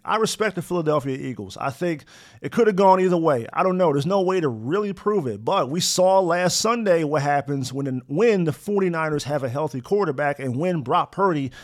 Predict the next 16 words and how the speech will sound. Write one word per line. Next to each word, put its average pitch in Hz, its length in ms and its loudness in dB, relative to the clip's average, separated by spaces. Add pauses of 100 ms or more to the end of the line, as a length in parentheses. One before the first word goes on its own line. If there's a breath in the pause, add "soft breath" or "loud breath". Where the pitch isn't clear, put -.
(240 loud breath)
can 123 160 -6
start - 560 2
and 127 180 -4
finish 196 480 0
and 143 160 -6
complete 151 440 -6
the 151 40 -8
football 156 460 0
game 139 400 -2 (400 loud breath)
against 180 440 -2
Philadelphia 190 680 0 (100)
in 262 220 0
Philadelphia 160 680 -2
is 127 140 -8
forty-two 180 720 -2
nineteen. 135 640 -6